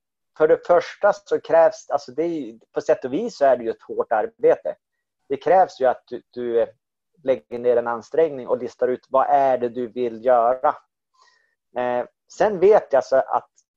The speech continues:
när jag började med det här så, så vet jag att jag, jag lärde mig ganska tidigt att hålla ögonen öpp-, öppna,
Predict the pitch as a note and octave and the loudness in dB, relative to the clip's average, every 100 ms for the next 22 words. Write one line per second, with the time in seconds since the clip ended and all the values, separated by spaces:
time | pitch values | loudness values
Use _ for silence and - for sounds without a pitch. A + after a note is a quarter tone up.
0 | _ _ _ _ _ _ _ _ _ _ | _ _ _ _ _ _ _ _ _ _
1 | _ _ _ C#3 C#3 D3+ D#3 D#3 D3+ C#3+ | _ _ _ -8 0 2 2 4 4 4
2 | E3+ E3+ C#3 C3 C3+ - A2+ C#3 C3 D3+ | 0 0 0 0 0 -4 -8 -8 0 2
3 | D3+ C#3+ C3+ B2 - C#3+ - D3 E3 F3 | 2 0 -4 -4 0 0 0 -2 0 4
4 | F3+ D#3 E3+ F#3 D3 - D#3 D3+ D3 E3 | 4 4 2 0 -2 0 -4 -6 -8 -6
5 | C3 - D3 D3 D3 C#3 D#3 C#3 - C#3+ | -6 -4 -2 2 2 0 -4 -6 -10 -10
6 | _ _ _ - C#3+ - D#3+ | _ _ _ -10 -10 -6 -8